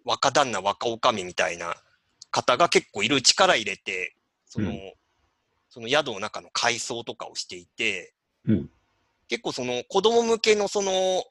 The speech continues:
Speaker 1: なんか、えー、なんか遊ぶスペースみたいな。
Speaker 2: うん。
Speaker 1: なんだろう、その、えー、なんか木の、なんかおもちゃみたいなのがいっ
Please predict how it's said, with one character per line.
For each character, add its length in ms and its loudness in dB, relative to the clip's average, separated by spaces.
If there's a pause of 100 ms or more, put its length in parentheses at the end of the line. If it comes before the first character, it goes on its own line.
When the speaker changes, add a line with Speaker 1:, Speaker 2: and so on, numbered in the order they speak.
(300)
Speaker 1:
な 160 -2
ん 60 -6
か、 320 -4 (640)
え 60 -8
ー、 420 -6 (1500)
な 80 -6
ん 20 -6
か 140 0 (100)
遊 60 -2
ぶ 120 -4
ス 120 -2
ペ 200 4
ー 40 0
ス 140 -8
み 100 -16
た 180 -4
い 60 -14
な。 180 -14 (540)
Speaker 2:
う 80 -4
ん。 100 -6 (1300)
Speaker 1:
な 120 -4
ん 60 -4
だ 100 -6
ろ 80 -12
う、 20 -18
そ 120 -10
の、 200 -6 (100)
え 60 -4
ー、 460 -2 (240)
な 80 2
ん 20 2
か 80 -2
木 180 6
の、 260 8 (960)
な 100 -2
ん 20 0
か 80 2
お 60 2
も 140 6
ち 120 6
ゃ 40 2
み 120 0
た 140 4
い 60 -2
な 80 -4
の 120 -8
が 80 -6
い 40 -8
っ 40 -14